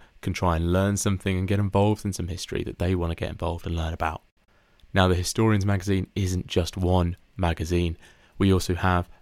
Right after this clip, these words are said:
a kids magazine called the Little Historians magazine, which is based around the national curriculum for primary school children. And there is also the great podcast hosted by yours truly called the Historians magazine podcast.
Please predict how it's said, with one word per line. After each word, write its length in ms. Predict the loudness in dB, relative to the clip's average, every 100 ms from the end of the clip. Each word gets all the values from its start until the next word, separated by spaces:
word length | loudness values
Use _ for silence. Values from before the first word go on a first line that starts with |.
| -6
a 100 | -4
kids 300 | 0 0 2
magazine 480 | 0 0 0 -2 -2
called 220 | -4 -2
the 80 | 0
Little 320 | 0 2 0
Historians 440 | 0 0 0 0
magazine, 420 | 0 0 0 0 -2 -10 -8
which 140 | -4
is 80 | -2
based 380 | -2 0 0 0
around 220 | 0 2
the 60 | 2
national 340 | 0 -2 -6
curriculum 440 | -2 -2 2 0 0 -10 -20
for 360 | -2 2 4 2
primary 440 | 2 6 6 4
school 220 | 0 0 2
children. 420 | 4 4 2 -4 -8 -20 -4
And 120 | 0
there 120 | 0
is 100 | 2
also 440 | 2 0 0 -4 -4 -10 _ _
the 140 | -12 -10
great 380 | -4 2 2 2
podcast 540 | 0 -2 -2 -6 -6
hosted 480 | -2 -2 0 -4 0
by 140 | 2 2
yours 300 | 2 2 0
truly 420 | 2 4 4 0 -8 -10
called 180 | -2 0
the 60 | 0
Historians 600 | -2 0 2 2 2 -2
magazine 540 | -4 -4 -4 -6 -8 -12 _ 0
podcast. 460 | 2 2 0 -2